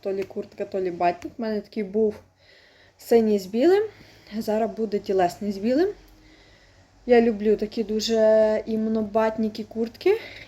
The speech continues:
І хіба мінус в тому, що рукава білі, я їм потім, я їм, я вам потім покажу.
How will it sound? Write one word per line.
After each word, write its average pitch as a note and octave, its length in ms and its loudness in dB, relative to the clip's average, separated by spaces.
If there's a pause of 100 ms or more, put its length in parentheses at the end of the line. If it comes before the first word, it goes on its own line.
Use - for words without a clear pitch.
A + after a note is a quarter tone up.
(120)
І A3 500 -2 (720)
хіба B3 340 2
мінус A#3+ 320 2
в - 40 -18
тому, A#3+ 260 2
що A#3 180 0
рукава G#3 560 4 (240)
білі, C#4 320 2
я C#4+ 60 2
їм A#3+ 140 0
потім, - 220 -10 (100)
я A3+ 160 0
їм, A3 180 0 (280)
я A3 220 2
вам A#3 140 0
потім G#3+ 280 -6
покажу. - 320 -6